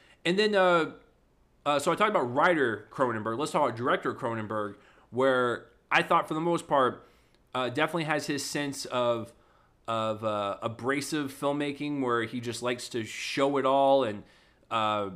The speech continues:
be as, as unnerving as possible and really just makes you wanna pay attention to every single shot. And I, I, I thought just watching this, I felt like he's back.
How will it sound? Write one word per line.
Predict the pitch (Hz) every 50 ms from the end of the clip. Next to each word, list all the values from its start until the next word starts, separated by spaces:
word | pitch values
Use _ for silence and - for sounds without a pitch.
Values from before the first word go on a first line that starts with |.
| - _ _
be | - 131 135 135 139
as, | 127 123 120 123 120 117 110 107 - -
as | 117 117 113 110 -
unnerving | 123 127 123 120 123 135 135 139 143 139 135 135 135 135
as | 123 117 113
possible | - - - 131 127 131 131 - 139 131 135 135 135
and | 131 117 110 101 - _ _ _ _
really | - 110 120 143 156 151 147 139 127
just | 117 117 117 127
makes | 127 127 123 -
you | 131 127 123 117 110 113 - _ _ -
wanna | 117 127 135 131
pay | - - 139 135
attention | 131 131 - 139 131 131 - 131
to | 120 117 - 127
every | 131 123 120 131
single | 123 - - 127 120 107
shot. | 98 - - - 151 147 147 139 127 -
And | 117 110 95 87 - - _ _ - - -
I, | - 139 139
I, | - 139 143 139 -
I | 131
thought | 127 - - 165 165 165 156 - - - - _ _ _ _ _ _ _ _ _ _ _ _ _ _ _ - -
just | 113 131 147 - - - - _ _ _ _ _ _ _ - 117
watching | 110 120 139 156 160 160 - 160 143 135
this, | 131 131 127 117 113 -
I | 113 120
felt | 117 - - 139 131 123
like | 117 123 120 113 107 - - - _ _ _ _ _ _ _ _ _ _ _ _ _ _ _ _ _ _ _ -
he's | - 139 135 120
back. | 110 123 110 95 - - -